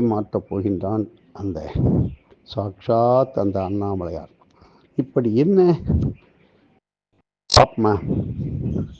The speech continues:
ஒவ்வொரு நாளுக்கான இந்த பூஜை முறைகளை, இப்ப ஒரு வைராக்கியம் எடுத்துப்போம்.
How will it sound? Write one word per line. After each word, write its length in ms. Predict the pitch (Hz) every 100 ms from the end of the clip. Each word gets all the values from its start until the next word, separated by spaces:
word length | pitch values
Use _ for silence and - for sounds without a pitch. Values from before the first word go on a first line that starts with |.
| _
ஒவ்வொரு 440 | - 107 117 131 117
நாளுக்கான 560 | 107 123 151 - 131 113
இந்த 160 | 92 92
பூஜை 240 | 113 117
முறைகளை, 380 | 107 101 95 92 82 - _ _
இப்ப 280 | 110 110 95 92 - _ _ _
ஒரு 200 | 87 98
வைராக்கியம் 560 | 87 117 160 190 - 117
எடுத்துப்போம். 440 | 95 107 92 95